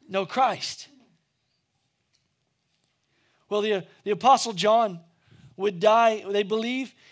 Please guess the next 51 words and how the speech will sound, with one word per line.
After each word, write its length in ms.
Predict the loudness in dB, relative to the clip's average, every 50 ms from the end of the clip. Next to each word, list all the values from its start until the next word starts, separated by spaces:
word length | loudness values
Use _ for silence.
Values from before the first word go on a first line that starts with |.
| _
in 180 | -8 -8 -4 -2
ninety-eight 560 | -2 -2 -2 -4 -4 -4 -4 -4 -4 -4 -6
A 160 | -8 -8 -8 -8
D 420 | -8 -8 -8 -6 -8 -8 -10 -14 _ -16 -10 -10
of 160 | -8 -8 -6
natural 480 | -2 -2 0 0 -2 -2 -4 -4 -4
causes. 640 | -4 -4 -2 -2 -2 -4 -6 -10 -14 -14 -16 -16 -16 _ _ _ _ _ _ _ _ _ _ _
They 120 | 0 0 2
arrested 480 | 4 4 4 4 2 0 -4 -6 -6
John, 320 | 0 2 4 4 4 2 -2 -6 -14 -10
and 140 | -8 -6 -4
it's 180 | -4 -4 -4 -6
written 220 | -6 -6 -6 -4
about 260 | 2 6 6 8 8
in 140 | 6 4 0
many 200 | 0 0 0 -2
different 300 | -4 -6 -8 -8 -10 -10
stories 400 | -8 -6 -2 0 0 0 0 -2
that 100 | -6 -6
they 120 | -6 -6 -4
tried 300 | -2 0 2 2 2 0
to 60 | -4
kill 220 | -2 0 0 0
this 160 | 0 -2 -4
guy 300 | 0 2 4 6 6 4
again 360 | 4 2 0 2 2 2 2 0
and 100 | -2 -4
again 340 | -4 -2 0 0 0 0 0
and 100 | -2 -4
again. 440 | -4 -4 -4 -2 0 0 0 0 -4 -8 -10 -10 -6
You 100 | 0 4
know, 160 | 6 6 6 6 2 -2 2
they 160 | 4 4 6
stoned 480 | 6 4 4 4 4 4 4 2 2 0
him, 220 | 0 0 -2 -6 -14 -16 -10 -6
and 120 | -2 -2
it's 160 | -2 -2 0 -2
written 160 | -2 -2 -2
that 100 | -2 0
they 100 | 2 2
actually 280 | 2 2 0 -2 -4
tried 220 | -2 0 0 0 0
to 60 | -2
boil 440 | -4 0 2 4 4 6 4 2 2
him 200 | 2 0 0 0
in 140 | -4 -6 -6
oil, 500 | -4 2 4 4 4 4 2 0 -2 -6 -10 -18 -6 -2
but 100 | -2 -2
he 60 | 0
wouldn't 240 | 0 -2 -2 4 6
die. 340 | 6 6 6 4 0 -4